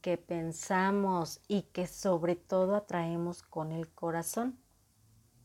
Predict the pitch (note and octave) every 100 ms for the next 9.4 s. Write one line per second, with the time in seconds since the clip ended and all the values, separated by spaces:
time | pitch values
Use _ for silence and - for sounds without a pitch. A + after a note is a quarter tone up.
0 | _ - - - - - - - - -
1 | F3+ - G3+ - B3 A#3+ G3+ - E3 F3
2 | G#3+ A3+ A3+ G#3+ G3+ G#3+ A3+ A3+ G3 F3+
3 | - A3+ A3 - _ A3+ A#3 B3+ A#3+ G#3
4 | G3 G3+ G#3 - - A#3+ C#4+ D4 E4 -
5 | C4 - D4 F4 - - - - - -
6 | - - _ _ _ _ _ _ _ _
7 | _ _ _ _ _ _ _ _ _ _
8 | _ _ - _ _ _ A3+ - - A#3+
9 | B3+ - -